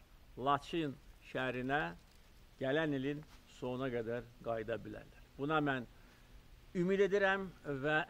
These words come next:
əlimdən gələni edəcəm ki, biz buna nail olaq. Tezliklə Laçın şəhərini bərpa edək və bütövlükdə Laçın rayonu və bütün başqa rayonları biz bərpa edəcəyik.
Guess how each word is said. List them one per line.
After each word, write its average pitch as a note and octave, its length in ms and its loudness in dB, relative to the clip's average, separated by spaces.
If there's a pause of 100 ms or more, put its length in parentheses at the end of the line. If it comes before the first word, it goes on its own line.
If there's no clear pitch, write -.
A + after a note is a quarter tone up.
əlimdən D#3 500 2
gələni C3+ 340 4 (100)
edəcəm C3 380 -2
ki, D#3 220 -6 (460)
biz C3 220 -2
buna B2 220 -2
nail B2+ 260 0
olaq. D#3+ 300 0 (300)
Tezliklə D#3 760 -2 (400)
Laçın C3 400 -4
şəhərini B2+ 560 -2
bərpa A#2+ 480 0
edək C#3 300 -4
və D3 180 -2
bütövlükdə E3+ 560 -2 (420)
Laçın C#3 380 -2
rayonu D3+ 480 0
və D#3 160 -2
bütün F#3+ 280 -8
başqa C3+ 380 -2 (320)
rayonları A#2 600 -2
biz A2 140 -10 (280)
bərpa A#2 320 -2
edəcəyik. G#2 400 -8